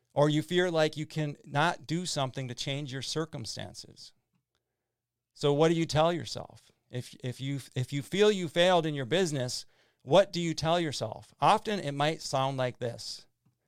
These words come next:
"I failed at my business because of her or him,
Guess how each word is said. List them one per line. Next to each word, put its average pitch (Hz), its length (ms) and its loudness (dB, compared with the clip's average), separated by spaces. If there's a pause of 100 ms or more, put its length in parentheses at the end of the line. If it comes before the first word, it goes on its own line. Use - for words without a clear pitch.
(680)
"I 214 260 6
failed 202 420 6
at 165 160 2
my 151 160 0
business 147 400 0
because 135 360 -2
of 127 160 -4
her 156 480 4 (100)
or 139 220 4
him, 151 440 2